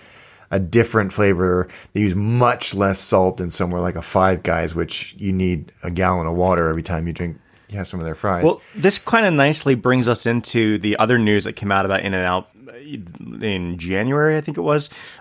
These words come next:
Speaker 2: um, where Glassdoor, who is the, you know, employment search slash review website,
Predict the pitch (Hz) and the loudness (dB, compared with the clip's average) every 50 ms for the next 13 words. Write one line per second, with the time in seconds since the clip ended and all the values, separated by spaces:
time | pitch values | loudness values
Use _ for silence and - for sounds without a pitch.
0 | - - 107 107 110 107 104 101 98 95 98 104 - 107 110 107 104 98 87 107 | -4 2 4 6 6 6 6 4 2 0 -2 -4 0 2 4 4 4 2 2 2
1 | 110 110 107 110 110 - - - 120 104 104 107 104 101 95 87 101 107 98 95 | 4 6 6 6 4 2 0 0 2 2 2 4 2 2 0 0 -2 -2 -2 -2
2 | 95 92 - - 101 98 95 95 92 90 87 85 87 - - - 107 85 82 82 | -4 -4 -6 -6 -4 -2 -2 -2 -2 -4 -6 -8 -8 -10 -10 -8 -8 -8 -6 -6
3 | - 104 92 - - 123 120 113 110 110 110 107 104 101 - - - - - - | -6 -8 -8 -6 -2 0 2 2 2 2 2 0 -2 -4 -6 -6 -6 -6 -2 0
4 | 117 107 107 107 107 - - - - - 101 95 92 - - - 95 92 85 98 | 2 2 2 2 0 -2 -2 -2 -2 0 2 2 2 2 0 -4 -8 -8 -6 -6
5 | 101 101 104 104 107 104 104 98 104 101 98 - - - 110 104 101 101 98 | -4 -2 0 0 0 0 0 2 0 0 0 0 0 0 2 2 2 0 -2